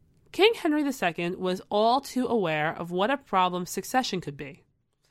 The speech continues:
After all, his mother had to fight a war over it, and he didn't want something like that to happen again when he died.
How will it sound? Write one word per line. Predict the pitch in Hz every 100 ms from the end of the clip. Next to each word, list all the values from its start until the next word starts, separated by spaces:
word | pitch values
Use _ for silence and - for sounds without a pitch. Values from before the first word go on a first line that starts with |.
| _ _
After | 196 185 277 240
all, | 175 190
his | 185 220
mother | 196 233 262
had | 214 214
to | 208
fight | - 196
a | 165
war | 160 175 196
over | 156 135 131
it, | 151 - _ _ -
and | 208
he | 269
didn't | 320 311
want | 233 214
something | 214 208 214
like | 214 202
that | 170 175
to | 170
happen | 185 180 220
again | 196 160 151
when | 165
he | 175 262
died. | 190 135 127 131